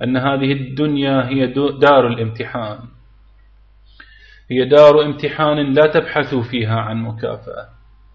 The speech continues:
ولا تبحثوا فيها عن راحة، هي دنيا الامتحان، فاحرصوا على النجاح والفوز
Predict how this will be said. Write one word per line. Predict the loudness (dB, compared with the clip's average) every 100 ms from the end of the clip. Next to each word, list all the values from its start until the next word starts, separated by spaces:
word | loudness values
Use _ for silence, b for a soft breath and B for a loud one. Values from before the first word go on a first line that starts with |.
| _
ولا | 2 4
تبحثوا | 6 2 0 -4 -2 -6
فيها | -6 -8 -6
عن | -8 -8 -10
راحة، | -10 -10 -14 -20 _ _ _ _ _ _ _ _ -6
هي | 2 2
دنيا | 2 0 0
الامتحان، | -2 -4 -8 -12 -12 -12 -12 -16 -20 _ _ _ _ -6
فاحرصوا | -6 -4 -4 -4 -4
على | -4 -2
النجاح | -2 -4 -2 -2 -2 -6
والفوز | -10 -10 -8 -8 -10 -12 -18 -20